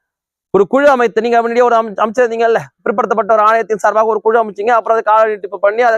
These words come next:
காலாவதியாவே ஆக்கிட்டீங்க. அப்படியான குழுவின் சார்பாக கூட அதை நடத்திடலாம். ஆனால் எப்படி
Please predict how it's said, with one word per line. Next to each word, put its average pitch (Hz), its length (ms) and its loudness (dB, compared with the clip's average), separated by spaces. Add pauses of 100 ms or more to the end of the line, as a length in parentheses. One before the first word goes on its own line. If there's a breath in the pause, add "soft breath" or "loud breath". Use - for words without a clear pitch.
காலாவதியாவே 226 560 4
ஆக்கிட்டீங்க. 180 360 -4
அப்படியான 226 360 0
குழுவின் 269 280 0
சார்பாக 240 280 2
கூட 247 120 2
அதை 214 100 -2
நடத்திடலாம். 175 400 -6 (440 soft breath)
ஆனால் 277 340 6 (1700)
எப்படி 294 240 0